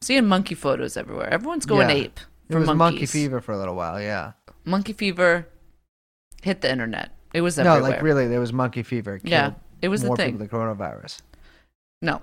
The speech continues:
Speaker 1: I mean, look,
Speaker 2: Yeah.
Speaker 1: people listening, if you're not on the internet, let me just tell you,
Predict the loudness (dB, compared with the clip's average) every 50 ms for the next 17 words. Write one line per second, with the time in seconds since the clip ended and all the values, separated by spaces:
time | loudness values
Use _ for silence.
0 | -6 -4 -2 0 0 0 0 -2 -6 -12 -20 -20 -20 -20 -20 -20 -20 -20 -20 -20
1 | _ _ -2 -2 -2 -2 -4 -10 -14 -10 -8 -6 -6 -4 0 0 0 2 2 2
2 | 2 4 4 2 0 -2 -4 -4 -4 -4 -4 -4 -2 -2 -4 -4 -6 -8 -14 -18
3 | -12 -8 -6 -2 0 0 0 0 0 0 -2 -2 -2 -2 -2 -2 -4 -4 -6 -8
4 | -4 -2 0 0 0 -2 -4 -6 -4 -4 -2 -2 -2 -6